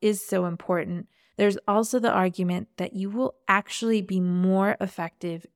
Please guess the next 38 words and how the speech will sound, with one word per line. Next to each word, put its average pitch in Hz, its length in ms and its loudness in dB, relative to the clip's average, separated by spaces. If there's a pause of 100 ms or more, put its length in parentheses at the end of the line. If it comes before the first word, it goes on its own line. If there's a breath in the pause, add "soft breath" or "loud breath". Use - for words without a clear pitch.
in 185 180 -6 (200)
all 262 240 6
of 208 140 4
your 180 140 2
routines 170 640 -6 (260)
when 214 440 2
you 262 160 -2
take 220 320 -4
the 190 100 -4
time 165 400 -6
to - 180 -10 (120)
also 180 360 -2
prioritize 175 920 -4 (200)
some 175 600 -2 (180)
personal - 480 -10
time. - 320 -14 (300)
So 220 160 6
if 226 140 2
you 254 160 4
are 240 120 6
finding 240 680 0
that 185 160 0
you 190 140 2
are 190 100 2
feeling 185 480 -2
just 175 300 -8
exhausted 180 760 -2
and 180 220 -2
drained 170 440 -6
and 175 160 -6
you 180 80 -4
don't 180 200 -4
have 208 340 0
the 190 140 0
energy 170 560 -6
and 185 200 -2
you 190 60 -2
don't 220 300 -2